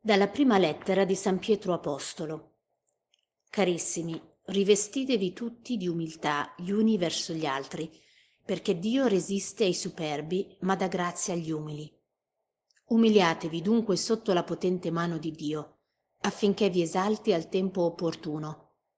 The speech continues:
riversando su di Lui ogni vostra preoccupazione, perché Egli ha cura di voi. Siate sobri, vegliate.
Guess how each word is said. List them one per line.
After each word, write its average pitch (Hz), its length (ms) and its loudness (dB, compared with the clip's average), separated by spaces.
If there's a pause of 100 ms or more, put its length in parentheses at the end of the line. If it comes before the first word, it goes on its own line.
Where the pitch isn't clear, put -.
(160)
riversando 180 840 4
su 165 220 -8
di 165 120 -2
Lui 220 240 4
ogni 208 200 4
vostra 208 360 0
preoccupazione, 170 1120 -4 (480)
perché 185 360 0
Egli 165 580 2
ha 185 160 -8
cura 170 320 -4
di 175 160 -2
voi. 147 340 -8 (1400)
Siate 180 360 0
sobri, 156 540 -4
vegliate. 160 760 -4